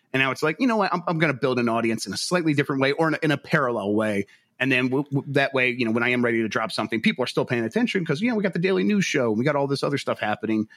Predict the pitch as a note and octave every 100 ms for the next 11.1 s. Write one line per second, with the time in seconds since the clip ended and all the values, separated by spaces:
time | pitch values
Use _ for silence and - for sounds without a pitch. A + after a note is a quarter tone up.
0 | _ _ C#3+ C#3 G3+ F3 C#3+ C#3+ D3+ D3
1 | C3 A#2+ - G#3+ E3 A#2 G2 F2 - G#2
2 | F#2 F#2 - - - _ G#2 G2+ F#2 C3+
3 | E3+ C#3+ C#3+ C3 _ _ _ _ D3 -
4 | _ _ _ - C#3+ D#3 C#3+ A#3 G3 F3
5 | - F3 C#3+ B2+ F#2 - B2+ B2+ D#3 F3+
6 | D3+ D3+ - D3+ E3 D3 - D#3 C#3+ B2+
7 | - D3 C#3 C3 C#3+ C#3+ C3+ B2 A2+ -
8 | A#2+ G#2+ G2+ A#2+ A2+ G#2 G#2 A#2+ G#2+ G2+
9 | F#2 G2 F2+ B2 A2+ G2 C3 B2+ A#2+ A2+
10 | A2+ A2+ - A2 A2+ G#2+ A2 G#2 A#2+ A#2